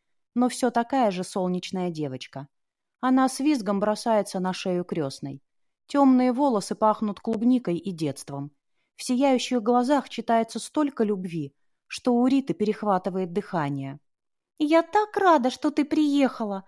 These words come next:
Мама! Вторая мама!» шепчет Аня ей на ухо, и эти слова падают прямо в сердце, заставляя его биться чаще.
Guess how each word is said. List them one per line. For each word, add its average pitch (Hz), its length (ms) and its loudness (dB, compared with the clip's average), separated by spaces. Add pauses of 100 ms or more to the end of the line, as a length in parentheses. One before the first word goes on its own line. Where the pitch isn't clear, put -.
(480)
Мама! 294 640 6 (220)
Вторая 302 680 6
мама!» 277 600 6 (540)
шепчет 302 540 -2
Аня 247 220 2
ей 226 200 0
на 262 240 2
ухо, 190 220 -4
и 226 240 -4
эти 240 180 -2
слова 240 460 2
падают 214 480 0
прямо 214 320 0
в - 80 -8
сердце, 160 560 -6 (380)
заставляя 208 640 0
его 220 320 0
биться 190 400 -6
чаще. 156 600 -10